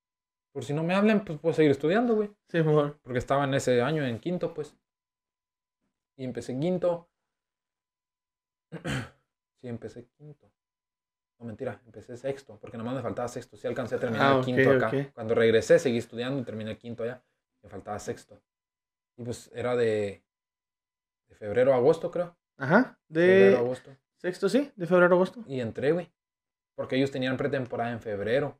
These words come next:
Speaker 1: Es un mes de pretemporada.
Speaker 2: Ok.
Speaker 1: Y la liga de ese año, creo, comenzaba en marzo. No me acuerdo cómo estaba, pero yo entré a la escuela. Estaba estudiando, güey. Y un día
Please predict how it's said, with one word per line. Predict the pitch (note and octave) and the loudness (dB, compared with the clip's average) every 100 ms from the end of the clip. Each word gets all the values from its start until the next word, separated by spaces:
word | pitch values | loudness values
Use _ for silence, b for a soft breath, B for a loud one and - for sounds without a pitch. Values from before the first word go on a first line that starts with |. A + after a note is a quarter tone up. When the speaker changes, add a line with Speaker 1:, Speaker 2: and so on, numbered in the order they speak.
| _ | _
Speaker 1:
Es | - | -18
un | B2 A#2+ | -10 -6
mes | B2 | -4
de | B2 | -4
pretemporada. | A#2+ A#2 G#2 F#2+ G2+ A#2 B2+ _ _ | -6 -10 -12 -14 -12 -12 -14 _ _
Speaker 2:
Ok. | B2 A#2 - B2+ C3 | -18 -18 -14 -14 -10
Speaker 1:
Y | A#2+ | -6
la | G#2+ | -2
liga | G#2+ G#2+ | -2 0
de | A2+ | 0
ese | A2+ | -2
año, | A2 A2+ | -12 -14
creo, | G#2+ G#2 G2+ | -12 -12 -12
comenzaba | _ G2+ F2+ F#2 | _ -20 _ -20
en | F2+ | -20
marzo. | _ _ _ _ _ _ _ _ _ _ _ | _ _ _ _ _ _ _ _ _ _ _
No | |
me | F#3 | -14
acuerdo | E3 E3+ | -12 -12
cómo | D#3 | -14
estaba, | - G#2 | -16 -16
pero | - | -12
yo | B2 | -8
entré | C#3+ D#3 | -4 -2
a | |
la | D3+ | -2
escuela. | - - _ _ _ _ _ _ _ _ | -6 -20 _ _ _ _ _ _ _ _
Estaba | _ C3 | _ -12
estudiando, | B2+ A2+ A#2 D3+ D#3+ D#3+ | -10 -6 -6 -6 -4 -4
güey. | D#3+ D#3 - _ _ _ _ _ _ _ _ _ _ | -4 -6 -10 _ _ _ _ _ _ _ _ _ _
Y | A#2+ | -14
un | A#2 B2 | -12 -10
día | B2+ B2+ B2+ B2+ | -6 -4 -4 -6